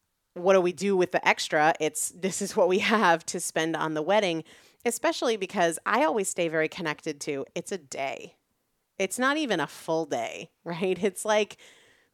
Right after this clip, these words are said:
maybe six or seven hours of your life. And I would rather have that money the following day, whether for my honeymoon or for a down payment on a house or whatever else,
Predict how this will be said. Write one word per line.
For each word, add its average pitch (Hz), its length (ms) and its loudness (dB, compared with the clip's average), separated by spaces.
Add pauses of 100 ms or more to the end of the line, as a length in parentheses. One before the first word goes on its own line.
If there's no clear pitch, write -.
(200)
maybe 196 640 0
six - 300 -4
or 190 100 0
seven 165 300 0
hours 143 420 0
of 151 120 -4
your 135 180 -4
life. 131 500 -4 (560)
And 165 520 0 (360)
I 180 260 6
would 196 180 2
rather 160 420 4
have 185 400 2
that 180 180 4
money 185 240 0
the 156 80 -4
following 160 500 2
day, 170 540 4 (320)
whether 170 260 0
for 170 160 -2
my 160 140 0
honeymoon 208 600 2
or 185 100 0
for 175 160 -4
a 160 40 -2
down 165 260 0
payment 170 260 -2
on 135 100 0
a 143 80 0
house 226 480 2
or 185 80 0
whatever 165 320 2
else, 190 400 6